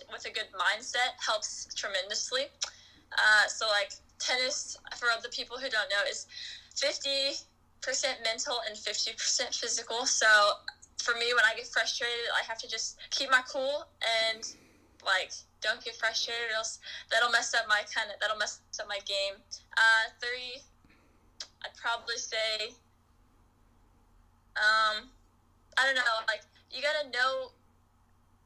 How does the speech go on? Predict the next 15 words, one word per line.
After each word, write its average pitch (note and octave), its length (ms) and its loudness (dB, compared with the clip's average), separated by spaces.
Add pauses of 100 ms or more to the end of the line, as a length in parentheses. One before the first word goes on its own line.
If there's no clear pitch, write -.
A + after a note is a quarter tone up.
(600)
well, B3 180 4 (160)
you C4 100 -10
gotta D#4+ 200 0
have D4 120 -2
a - 40 -12
strong B3 300 -2
serve. G#3 380 -4
That, G#3+ 100 0 (120)
I'd G#3+ 100 -4
probably A3+ 180 -2
say A3+ 140 -8
that's G3 140 -2
the G#3 80 -18
third F#3+ 220 -4
one. F#3 100 -2